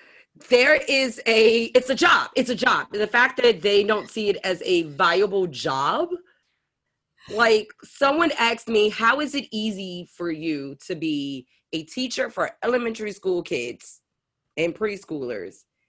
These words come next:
but then also doing your other life?"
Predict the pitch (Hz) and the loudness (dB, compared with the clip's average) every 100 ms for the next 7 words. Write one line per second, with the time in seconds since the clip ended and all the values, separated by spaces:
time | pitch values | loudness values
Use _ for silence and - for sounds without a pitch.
0 | _ _ - 156 151 180 165 - 175 170 | _ _ -6 -4 0 0 0 -2 -4 -2
1 | 170 147 - _ - 170 156 151 151 - | -4 -4 -10 _ 0 2 2 -4 -10 -6
2 | 147 160 143 135 131 135 95 80 - | -4 -4 -4 -4 -6 -6 -10 -14 -20